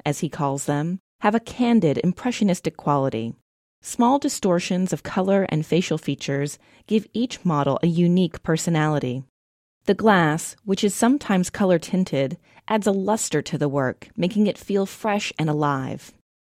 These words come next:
Ray Turner, Population, is currently on view at the Wichita Art Museum.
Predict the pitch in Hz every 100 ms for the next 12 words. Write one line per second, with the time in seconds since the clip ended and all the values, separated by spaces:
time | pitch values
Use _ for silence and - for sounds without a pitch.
0 | _ _ 220 302 - 202 190 151 156 -
1 | 175 165 151 165 - 139 135 135 - -
2 | 220 - - 359 - 208 175 175 160 156
3 | 147 - 139 151 185 - - 220 - 156
4 | - 156 151 147 135 123